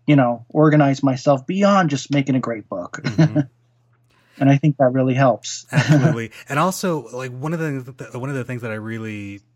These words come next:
Speaker 2: loved about the, the atmosphere wh-, when I had the opportunity to attend the, that particular meeting was the, was, what was, was that camaraderie. It was sort of the, um, it, I mean, there, there's certainly, um,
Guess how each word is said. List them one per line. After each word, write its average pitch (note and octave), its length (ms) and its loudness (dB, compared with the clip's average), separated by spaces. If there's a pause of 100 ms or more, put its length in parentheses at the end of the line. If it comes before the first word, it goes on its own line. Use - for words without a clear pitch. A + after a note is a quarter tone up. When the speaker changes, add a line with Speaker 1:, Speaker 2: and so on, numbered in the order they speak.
(140)
Speaker 2:
loved B2 340 -6
about A2+ 280 -8
the, G#2+ 180 -6
the G#2 160 -12
atmosphere G#2+ 640 -12
wh-, G#2 180 -14
when A2 80 -12
I G#2+ 100 -10
had G#2 180 -14
the G#2 80 -10
opportunity G#2 640 -12
to G#2+ 140 -18
attend G#2+ 280 -14
the, G2 240 -12 (680)
that C3+ 140 -4
particular B2+ 360 -8
meeting B2+ 340 -6
was A2+ 180 -6
the, G#2+ 340 -8 (140)
was, A#2+ 260 -10
what B2 260 -10
was, B2+ 160 -8
was C3 260 -4
that C3 200 -6
camaraderie. A#2 760 -10
It G#2 200 -14
was A2+ 260 -12
sort A#2+ 200 -8
of A2 100 -10
the, A2 200 -10
um, G2+ 280 -12 (640)
it, C#3+ 60 -4
I C#3+ 160 -4
mean, D#3+ 120 -6
there, D3+ 180 -2
there's C3+ 220 -6
certainly, D#3+ 540 -6
um, A2 460 -8